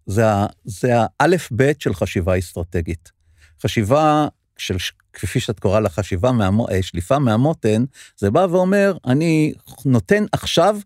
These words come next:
פתרון לבעיה שאני רואה, ואני לא יודע מה ההשלכות העתידיות שלה." חשיבה אסטרטגית אומרת, "אני חושב מהסוף להתחלה. אני מזהה היום בעיה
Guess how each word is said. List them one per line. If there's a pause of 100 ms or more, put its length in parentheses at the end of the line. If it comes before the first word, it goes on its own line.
(160)
פתרון
לבעיה
שאני
רואה, (500)
ואני
לא
יודע
מה
ההשלכות
העתידיות
שלה." (300)
חשיבה
אסטרטגית
אומרת,
"אני
חושב
מהסוף
להתחלה. (460)
אני
מזהה
היום
בעיה